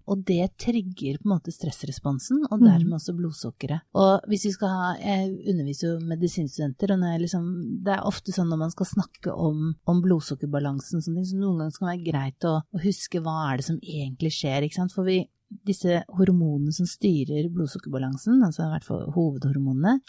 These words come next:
Speaker 1: de er i
Speaker 2: Insulin og glukagon, som
Speaker 1: Ja,
Speaker 2: du lurer på nå.
Speaker 1: insulin
Speaker 2: Ja.
Speaker 1: og glukagon, ikke
Speaker 2: Mhm.
Speaker 1: sant? De lages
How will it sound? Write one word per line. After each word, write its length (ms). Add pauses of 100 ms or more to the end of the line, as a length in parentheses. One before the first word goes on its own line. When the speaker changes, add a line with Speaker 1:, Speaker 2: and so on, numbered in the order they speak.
Speaker 1:
de 60
er 60 (180)
i 80
Speaker 2:
Insulin 100
og 80
glukagon, 480
som 120
Speaker 1:
Ja, 80
Speaker 2:
du 80
lurer 100
på 140
nå. 200
Speaker 1:
insulin 360
Speaker 2:
Ja. 80
Speaker 1:
og 80
glukagon, 500
ikke 100
Speaker 2:
Mhm. 60
Speaker 1:
sant? 280
De 340 (100)
lages 720